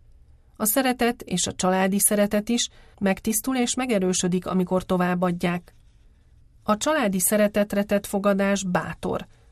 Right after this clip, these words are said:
Bátorság kell a házasságkötéshez. Sok fiatalnak nincs hozzá bátorsága, mondta a pápa, felidézve, hogy gyakran hallani mamákat, akik így szólnak hozzá. „Beszéljen a fiammal, aki nem nősül,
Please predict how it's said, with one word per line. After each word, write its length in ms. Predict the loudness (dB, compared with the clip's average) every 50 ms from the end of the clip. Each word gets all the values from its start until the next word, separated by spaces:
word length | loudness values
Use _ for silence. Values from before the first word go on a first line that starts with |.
| -20 -20 -8
Bátorság 640 | -4 -2 -2 -2 -4 -6 -4 -2 -2 -2 -2 -2 -4
kell 260 | -2 0 2 2 2
a 60 | 2
házasságkötéshez. 1400 | 2 2 2 2 2 2 0 -2 -2 -4 -4 -6 -6 -8 -8 -8 -6 -6 -4 -4 -4 -4 -4 -4 -4 -4 -6 -6 -10 -18 -20 -20 -20 -20 -20 -20 -20 -20 -18 -12
Sok 240 | -6 -4 -4 -4
fiatalnak 640 | -2 0 2 2 2 2 2 2 4 4 2 2 0 0
nincs 280 | 2 2 2 2 0
hozzá 280 | -2 -4 -2 -2 -2 -2
bátorsága, 760 | 0 -2 -2 -2 -2 -2 -2 0 0 0 0 0 0 2 2
mondta 320 | 2 2 0 2 2 0
a 40 | 0
pápa, 420 | 0 0 -2 -2 0 0 0 0 0 -4 -12 -20 -20 -20 -20 -20
felidézve, 720 | -6 -4 0 0 2 2 4 4 4 2 2 2 2 2 0 -2 -6 -20 -20 -8
hogy 220 | -2 0 2 2 2
gyakran 400 | 0 -2 -4 -2 0 0 0 2
hallani 420 | 2 2 4 4 4 4 4 4
mamákat, 720 | 4 4 4 4 4 4 2 0 0 0 0 0 0 -4 -10 -20 -20 -20 -16 -10
akik 300 | -8 -4 -2 -2 -4 -4
így 240 | -4 -4 -4 -4 -2
szólnak 440 | -2 -2 0 2 2 2 0 0 0
hozzá. 440 | -2 -2 0 0 -2 -2 -2 -4 -8 -14 -20 -20 -20 -20 -20 -20 -20 -20 -20 -16 -6
„Beszéljen 520 | -4 -2 0 0 2 2 4 4 4 4
a 60 | 4
fiammal, 520 | 2 2 2 4 4 4 4 4 2 2 0
aki 160 | 0 0 0
nem 200 | 2 2 2 4
nősül, 640 | 4 4 4 4 4 2 0 0 0 -2 -2 -2